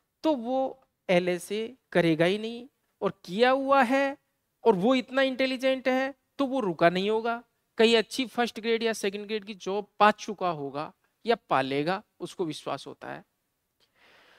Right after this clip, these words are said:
तो यहाँ पर जो बच्चे, अ, जो, अ, स्टूडेंट्स इस एग्जाम को फेस करेंगे, वो लगभग समान, अ, शिक्षा प्राप्त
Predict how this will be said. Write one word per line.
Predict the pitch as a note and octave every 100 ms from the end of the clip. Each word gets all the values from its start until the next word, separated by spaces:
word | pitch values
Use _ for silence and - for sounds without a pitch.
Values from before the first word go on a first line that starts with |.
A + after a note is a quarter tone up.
| _ _ _ _ -
तो |
यहाँ | B3 G3+ F3+ C4
पर | C4+ D4 C#4+
जो | A3 A#3 B3+ C4
बच्चे, | A3 F3+ - - G3 G#3 A3 A3 - _ _
अ, | D3 C#3+ C#3 C3+ C3 C3 - - -
जो, | D3 C#3+ F#3+ F#3+ F#3 _ _ _ _ _ _ _
अ, | D3 C3+ -
स्टूडेंट्स | - A#3 A3 F#3+ F3+ - -
इस | F#3+ -
एग्जाम | D#3 D3 E3 F3
को | F#3
फेस | - D#3+ G3+ -
करेंगे, | F3 D3+ C#3 C#3 F#3+ A#3 - - _ _
वो | F#3+ B3+
लगभग | G3 D#3+ F3 F#3+ G#3+
समान, | G3+ - E3+ D#3+ E3 F3+ G3+ G#3 A3 _ _ _ _ _ _ _ _
अ, | - C#3+ C#3 C3+ C3+ A#2+ - _ _ _ _ _ _ _ _
शिक्षा | - G3 - A#3 G#3+
प्राप्त | - F3 - -